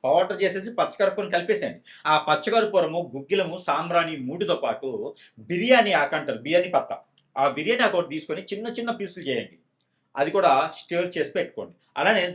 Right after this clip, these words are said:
దాల్చిన చెక్క పౌడర్ స్టోర్ చేసి పెట్టుకోండి, లవంగాల పౌడర్ స్టోర్ చేసి పెట్టుకోండి. ఈ మూడు కూడా చిన్నగా మనకి చిటికెడు అంటారు, మనం బొట్టు పెట్టుకుంటాం కదా, అంత సుమారుగా ఈ గుగ్గిలము, సాంబ్రాణిలో పొగ వేస్తూ వేస్తూ ఆ మూడు కూడా చిటికెడు, చిటికెడు,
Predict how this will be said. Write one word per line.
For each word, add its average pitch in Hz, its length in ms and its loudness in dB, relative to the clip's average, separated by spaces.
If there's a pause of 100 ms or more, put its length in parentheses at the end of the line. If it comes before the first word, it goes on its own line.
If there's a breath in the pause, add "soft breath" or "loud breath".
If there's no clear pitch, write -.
దాల్చిన 185 320 0
చెక్క 180 220 -8
పౌడర్ 139 280 0 (120)
స్టోర్ 170 320 0
చేసి 143 180 -2
పెట్టుకోండి, 98 400 -8
లవంగాల 170 500 2
పౌడర్ 175 260 4 (120)
స్టోర్ 165 320 0
చేసి 143 220 -4
పెట్టుకోండి. 98 380 -10 (300 loud breath)
ఈ 233 60 0 (140)
మూడు 269 220 0 (100)
కూడా 165 200 4 (500)
చిన్నగా 262 380 4 (360)
మనకి 175 300 0 (340)
చిటికెడు 220 300 0
అంటారు, 117 240 -2
మనం 156 180 -4
బొట్టు 185 200 2
పెట్టుకుంటాం 165 340 2
కదా, 107 120 -4 (200)
అంత 151 140 -4 (100)
సుమారుగా 190 400 2 (400)
ఈ - 20 -2 (100)
గుగ్గిలము, 240 480 0
సాంబ్రాణిలో 208 1000 6 (260)
పొగ 175 140 6 (100)
వేస్తూ 175 380 0
వేస్తూ 127 300 -2 (280)
ఆ 170 60 12 (100)
మూడు 226 260 0
కూడా 202 200 6 (440)
చిటికెడు, 247 320 -4
చిటికెడు, 226 240 -4